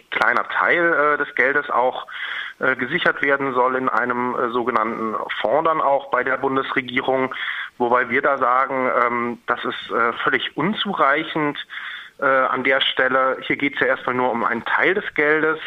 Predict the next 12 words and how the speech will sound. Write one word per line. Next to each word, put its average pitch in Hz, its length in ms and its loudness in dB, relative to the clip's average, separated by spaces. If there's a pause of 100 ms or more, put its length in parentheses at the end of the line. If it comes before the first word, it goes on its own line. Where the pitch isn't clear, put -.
(100)
und 131 320 0 (200)
ein 113 220 -2
wesentlicher 170 420 0
Kritikpunkt 139 760 -2
von 135 140 0
uns 127 280 0
ist 123 220 -2
an 117 100 -2
der 113 140 2
Stelle 107 260 0
nicht 143 260 -2
erfüllt. 156 540 2